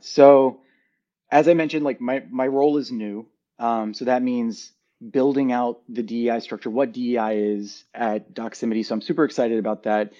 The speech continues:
It also means that I have a lot of things on my <laughs> mind that I'm excited about doing. But over the next eighteen months, I think some of the things that I'm most excited about is investing more in people data. I think it's important to, to have data to this work in a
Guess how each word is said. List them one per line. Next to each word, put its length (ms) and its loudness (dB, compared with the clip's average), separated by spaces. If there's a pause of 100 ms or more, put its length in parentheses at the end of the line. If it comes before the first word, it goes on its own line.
(220)
It 80 -2
also 240 2
means 220 0
that 80 -2
I 40 0
have 120 -4
a 40 -6
lot 360 -2
of 100 -6
things 240 -6
on 100 -4
my 100 -4
<laughs> 80 -4
mind 200 -10
that 160 4
I'm 100 -2
excited 420 -2
about 300 -6
doing. 500 -4 (400)
But 120 6
over 180 8
the 120 2
next 320 -4
eighteen 300 -8
months, 200 -6
I 40 -6
think 200 -6 (400)
some 180 -2
of 80 2
the 80 4
things 260 -4
that 100 0
I'm 280 -2
most 380 -2
excited 400 -8
about 360 -4 (640)
is 640 0 (260)
investing 500 2
more 180 2
in 100 0
people 340 -8
data. 420 -14 (180)
I 100 0
think 200 -2
it's 140 -2
important 580 -2 (540)
to, 380 2
to 140 -12
have 380 2
data 340 0
to 220 -6
this 220 -4
work 360 -4
in 140 -6
a 100 -6